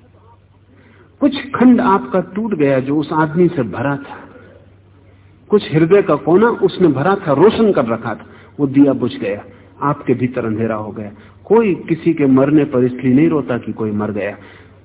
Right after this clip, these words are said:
मर-, मृत्यु पर हम इसलिए रोते हैं कि हमारे भीतर कुछ मर गया, और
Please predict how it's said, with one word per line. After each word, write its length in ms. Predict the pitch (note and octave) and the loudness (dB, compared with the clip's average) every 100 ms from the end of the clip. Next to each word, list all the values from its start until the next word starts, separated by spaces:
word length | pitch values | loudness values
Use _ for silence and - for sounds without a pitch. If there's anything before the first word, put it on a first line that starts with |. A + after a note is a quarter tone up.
| - _ - | -20 _ -2
मर-, 300 | B2 B2+ B2+ | 2 4 6
मृत्यु 400 | D3 F3 - G3 | 6 4 2 0
पर 160 | F3+ D#3+ | 2 2
हम 180 | D3+ | 4
इसलिए 320 | C#3 C#3 E3+ C#3+ | 2 4 4 4
रोते 260 | C3 B2+ | 2 0
हैं 100 | B2 | -2
कि 80 | B2 | -2
हमारे 340 | A2 B2 B2 | -2 -2 0
भीतर 360 | G#2 A2+ B2 B2 | -4 -4 -4 -6
कुछ 300 | - A2 - | -6 -10 -10
मर 180 | G2+ - | -12 -10
गया, 260 | F#2 G2 - - - - - - | -12 -12 -16 -20 -20 -20 -20 -10
और 100 | - | -4